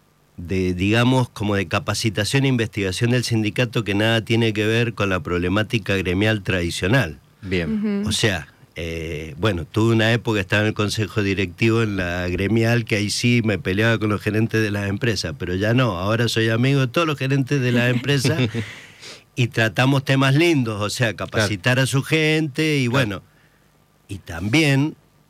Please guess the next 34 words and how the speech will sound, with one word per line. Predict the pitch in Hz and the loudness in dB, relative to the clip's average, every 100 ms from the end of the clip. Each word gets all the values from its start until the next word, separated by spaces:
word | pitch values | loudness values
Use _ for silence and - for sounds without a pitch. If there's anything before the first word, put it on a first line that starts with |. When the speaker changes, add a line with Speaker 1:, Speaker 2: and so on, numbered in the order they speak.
| - | -10
Speaker 1:
eh, | 101 95 | -8 -8
recorriendo | 95 90 92 107 120 131 | -8 -8 -4 0 2 0
transversalmente | 120 107 101 101 - 120 127 127 123 | 0 -2 -2 -2 0 2 2 2 0
a | 123 | -2
todas | - 127 123 | 0 0 0
las | 127 123 120 | 0 0 2
empresas | 123 120 147 147 139 - 135 151 139 98 | 2 0 0 2 2 0 0 0 -2 -6
que | 98 | -2
Speaker 2:
Ujú. | 92 | 0
Speaker 1:
hay | 104 | 2
en | 107 | 2
la | 107 | 0
provincia, | 110 143 156 147 131 | 0 2 4 2 0
que | 95 | -2
son | - 104 | -4 -2
de | 110 | 0
todos | 101 113 117 | 0 0 2
los | 123 | 4
ámbitos, | 135 139 156 156 123 | 4 2 0 0 -2
encontramos | 104 92 87 107 120 | -2 -4 -2 0 0
gente | - 107 117 139 | 0 -2 0 -2
con | - 95 | -2 -2
esta | 98 98 110 | -2 -2 -4
problemática | 104 123 131 160 156 160 160 151 | 0 0 2 2 2 0 0 0
y | 110 | 0
algunos | 104 123 143 143 | 0 2 2 2
de | 143 156 | 2 2
ellos | 160 151 180 | 0 0 0
los | 147 | 0
hemos | 120 120 | 0 -2
tratado | - 95 98 | -4 -6 -2
en | 110 | 0
las | 120 | 0
facendas | 110 131 139 143 160 185 - | 0 -2 2 2 0 -4 -10